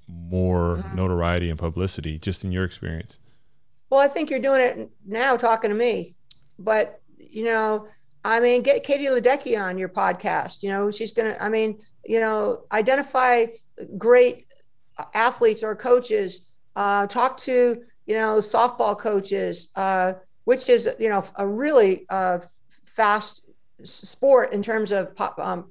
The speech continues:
Speaker 2: popularity, growing sport. Um, you know, really, d-,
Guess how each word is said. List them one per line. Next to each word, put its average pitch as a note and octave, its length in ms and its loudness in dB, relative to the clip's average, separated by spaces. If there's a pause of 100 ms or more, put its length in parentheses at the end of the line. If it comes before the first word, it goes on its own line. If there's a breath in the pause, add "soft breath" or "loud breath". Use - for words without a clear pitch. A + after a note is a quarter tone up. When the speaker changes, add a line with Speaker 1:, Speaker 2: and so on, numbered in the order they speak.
Speaker 2:
popularity, G#3+ 760 -2
growing F#3+ 360 -4
sport. G3 460 -2 (400 soft breath)
Um, F#3+ 440 -4 (220 soft breath)
you A3 80 -2
know, G#3+ 340 0 (540)
really, C4+ 460 -2
d-, - 220 -12